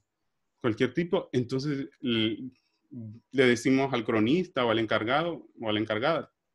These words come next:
"Tú te encargas de tomar las fotos". No, no sé si el que tenga el mejor <laughs> celular o la mejor cámara, y luego vemos fotos comiendo,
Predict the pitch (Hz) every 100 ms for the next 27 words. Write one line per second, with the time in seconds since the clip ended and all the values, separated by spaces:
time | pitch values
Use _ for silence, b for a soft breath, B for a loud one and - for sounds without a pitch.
0 | - 127 127 117 113 113 113 101 95 92
1 | 90 95 - - _ 107 107 107 101 -
2 | 107 107 104 101 - 95 104 107 104 101
3 | 101 107 - B B B 117 92 120 -
4 | 117 101 98 107 170 180 127 107 101 101
5 | 110 104 131 165 180 185 - b b b
6 | b 127 117 123 143 139 151 156 156 156
7 | - - 156 156 160 160 _ _ _ _
8 | _ _ _ - 165 151 120 113 117 117
9 | 123